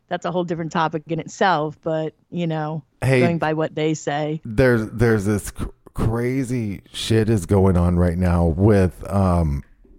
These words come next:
Speaker 2: y-, you know, like, like the direction that humanity is going. And we were, we've been talking about A I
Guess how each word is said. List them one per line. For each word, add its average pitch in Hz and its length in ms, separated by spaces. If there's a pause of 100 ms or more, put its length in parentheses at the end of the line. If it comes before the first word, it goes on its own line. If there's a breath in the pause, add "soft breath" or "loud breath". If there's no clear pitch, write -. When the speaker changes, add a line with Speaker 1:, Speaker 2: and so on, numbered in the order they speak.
(520)
Speaker 2:
y-, - 140 (140)
you 113 160
know, 107 160
like, 101 360
like 104 220
the 101 100
direction 101 500
that 90 120
humanity 95 560
is 92 140
going. 98 560
And 90 520 (300 loud breath)
we 110 140
were, 104 140 (120)
we've 107 220
been 104 160
talking 104 280
about 98 300
A 104 200
I 92 380